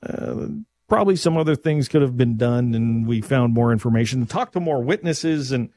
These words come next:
ugh. And it, by the way, the more digging that's being done now, we're finding out more about the London Police Department and investigating sexual assault historically.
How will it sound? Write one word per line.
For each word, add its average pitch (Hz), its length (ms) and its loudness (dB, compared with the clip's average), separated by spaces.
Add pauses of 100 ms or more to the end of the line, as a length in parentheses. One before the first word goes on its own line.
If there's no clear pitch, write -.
(1600)
ugh. 123 320 2 (2250)
And 156 160 2
it, - 200 -12
by 160 260 2
the 156 100 2
way, 127 340 0 (380)
the 131 140 0
more 190 220 4
digging 131 420 0
that's 131 200 -2
being 120 320 0
done 113 260 0
now, 123 380 -4 (1120)
we're 131 120 0
finding 208 320 2
out 143 100 2
more 127 200 2
about 120 200 0
the 113 80 -2
London 113 420 2
Police 110 320 -2
Department 147 640 0 (160)
and 120 140 0
investigating 127 640 0
sexual 127 420 -2
assault 127 380 -2
historically. 135 920 -2